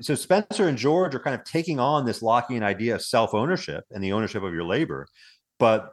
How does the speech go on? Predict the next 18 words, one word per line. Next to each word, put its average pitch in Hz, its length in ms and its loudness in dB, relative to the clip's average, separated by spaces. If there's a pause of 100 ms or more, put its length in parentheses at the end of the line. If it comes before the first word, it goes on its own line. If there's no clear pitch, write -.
they're 117 160 2
denying 120 800 2
that 101 180 -8
that 107 360 2 (340)
ownership 120 720 -2 (560)
entails 117 800 0
any 113 220 -4
right 98 360 0 (140)
to 98 380 -4
the 98 120 0
land 95 400 -2
itself 98 540 -2
or, 113 440 0 (400)
or 147 280 2
other 139 240 4
natural 117 500 -2
resources, 110 640 -4
like, 95 160 -6